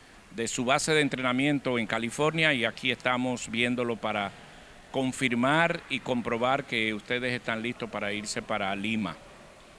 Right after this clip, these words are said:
Así que buena suerte, les deseamos lo mejor y siempre esperamos de bádminton que sea uno de los deportes que sigue elevando una posición para no tener siempre los mismos en el medallero.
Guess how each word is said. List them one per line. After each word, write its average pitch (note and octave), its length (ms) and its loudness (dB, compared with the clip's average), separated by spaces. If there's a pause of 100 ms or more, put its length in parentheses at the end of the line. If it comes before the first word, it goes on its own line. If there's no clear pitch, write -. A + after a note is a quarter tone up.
(280)
Así A#2 260 -4
que B2 120 0
buena B2+ 340 2
suerte, C#3+ 440 2
les A2 140 0
deseamos B2 460 0
lo B2 120 0
mejor B2+ 440 -2
y B2 140 -4
siempre C3+ 480 -2
esperamos B2 760 0
de G#2+ 80 0
bádminton C3 580 -2 (640)
que B2 160 -4
sea D3 180 2
uno D#3+ 180 4
de E3 100 6
los D3+ 200 4
deportes D3 460 0
que C3 140 -4
sigue C#3 260 0
elevando B2+ 420 2
una A#2+ 160 -2
posición G#2+ 680 -4 (640)
para B2 240 2
no C3+ 140 2
tener C#3+ 320 0
siempre C3+ 400 -2
los A#2+ 180 -2
mismos C3+ 460 0
en A#2 120 -2
el G#2+ 60 0
medallero. F#2+ 600 -4